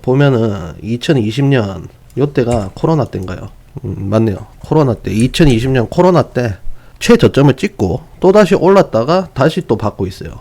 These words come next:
지금 이천삼백삼십 원인데 제가 볼 때 얘는 아까 제가 말했던 그 가격, 새 가격에서 멈춰설 가능성이 굉장히 높죠.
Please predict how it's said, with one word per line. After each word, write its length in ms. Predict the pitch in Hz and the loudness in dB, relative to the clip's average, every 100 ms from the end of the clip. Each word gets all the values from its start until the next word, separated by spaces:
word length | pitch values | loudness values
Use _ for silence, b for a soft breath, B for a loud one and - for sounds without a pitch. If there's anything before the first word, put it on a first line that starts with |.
| - - - | -20 -16 -6
지금 300 | 160 156 107 | 0 0 0
이천삼백삼십 1200 | 117 - 208 202 - - 214 208 180 - 240 160 | -4 -2 0 2 -2 -6 -4 -2 -2 0 -2 0
원인데 460 | 110 98 101 131 - - - - | -2 0 0 -2 -2 -10 -14 2
제가 200 | 156 190 | 6 6
볼 140 | 175 | 6
때 120 | 131 | 6
얘는 460 | 117 143 117 117 104 | 6 6 6 4 2
아까 300 | 117 147 156 | 0 0 2
제가 240 | 120 117 | 2 2
말했던 340 | 107 113 113 98 | 2 0 -2 -4
그 140 | 117 | -4
가격, 320 | 107 101 104 | -2 -4 -4
새 160 | - 170 | -2 0
가격에서 680 | 139 104 107 110 107 131 139 - - - | 2 0 -2 -4 -4 -6 -6 -10 -14 -10
멈춰설 480 | 107 - 143 143 | -8 -2 0 -2
가능성이 460 | 131 104 117 135 127 | -4 -6 -4 -2 -4
굉장히 300 | - 127 147 | -2 0 0
높죠. 320 | 101 113 - | -2 -6 -10